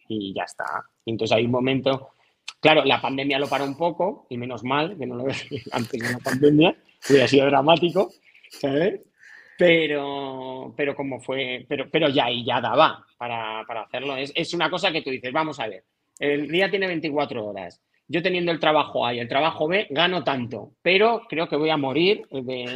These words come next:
en, en una cuneta un día de estos si sigo este ritmo vital, ¿sabes?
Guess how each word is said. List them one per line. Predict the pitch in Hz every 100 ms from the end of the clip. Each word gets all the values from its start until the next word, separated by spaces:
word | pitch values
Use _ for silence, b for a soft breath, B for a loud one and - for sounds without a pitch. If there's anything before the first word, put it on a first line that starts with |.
| 123
en, | 117 127 117
en | 131
una | 147 147
cuneta | 147 147 156 180 185
un | 156 139
día | 143
de | 135
estos | 151 - 190
si | -
sigo | 135 147
este | 143 139
ritmo | 127 143 156
vital, | 131 120 98 95 _ _ - _
¿sabes? | 123 160 247